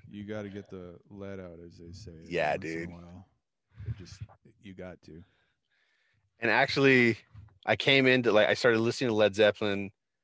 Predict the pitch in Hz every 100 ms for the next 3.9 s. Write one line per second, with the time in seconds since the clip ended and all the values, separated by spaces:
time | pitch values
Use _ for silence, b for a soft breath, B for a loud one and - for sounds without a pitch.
0 | _ _ _ _ 95 98 95 95 92 95
1 | 85 - 95 101 107 85 95 101 95 92
2 | 95 90 87 92 98 92 98 92 - 95
3 | 92 85 95 101 92 98 95 95 104